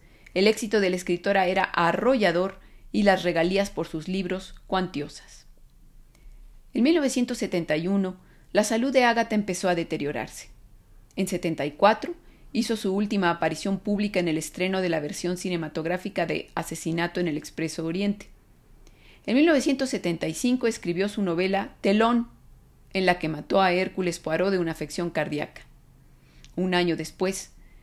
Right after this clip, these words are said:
el doce de enero de mil novecientos setenta y seis, su creadora también murió, a los ochenta y cinco años. Dos años después le seguiría su esposo Max,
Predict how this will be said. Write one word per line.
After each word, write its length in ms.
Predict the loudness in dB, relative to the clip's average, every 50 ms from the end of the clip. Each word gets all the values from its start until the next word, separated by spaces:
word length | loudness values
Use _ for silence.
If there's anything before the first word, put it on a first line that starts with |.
| -20 -16 -6 -4
el 200 | -2 -2 0 2
doce 320 | 2 2 2 0 -2 0
de 240 | 2 2 2 2 2
enero 360 | 0 0 2 0 0 0 -2
de 100 | -4 -4
mil 240 | -2 0 0 0 0
novecientos 500 | 0 -2 -4 -4 -4 -4 -4 -4 -6 -8
setenta 440 | -8 -8 -4 -2 -2 0 0 -2 -6
y 80 | -6
seis, 400 | -4 -2 0 0 0 -2 -6 -14 -20 -20 -20 -20 -20 -20 -20 -20 -20
su 180 | -8 -6 -2
creadora 560 | 0 2 4 4 4 4 4 2 2 0 0
también 460 | 0 -2 -2 0 0 2 2 2 4 4
murió, 420 | 4 2 2 0 -2 -4 -6 -8 -14 -20 -20 -20 -20 -20 -20 -10 -2
a 100 | 0 2
los 180 | 2 2 0 -4 -8
ochenta 400 | -6 -4 -2 -2 -2 -2 -4 -6
y 80 | -8
cinco 400 | -6 -4 -4 -4 -4 -4 -4 -4
años. 400 | -4 -6 -6 -10 -12 -16 -18 -20 -20 -20 -20 -20 -20 -20 -20 -20 -20 -20 -20 _ -16
Dos 220 | -6 -4 -4 -2 -2
años 260 | -2 -2 -2 -2 -4
después 400 | -4 -8 -8 -2 0 0 0 2
le 80 | 0 -2
seguiría 400 | -4 -4 -4 -2 -2 0 -2 -2
su 140 | -2 -6
esposo 400 | -8 -8 -4 -6 -6 -4 -4 -6
Max, 420 | -6 -2 -2 -2 -2 -4 -8 -14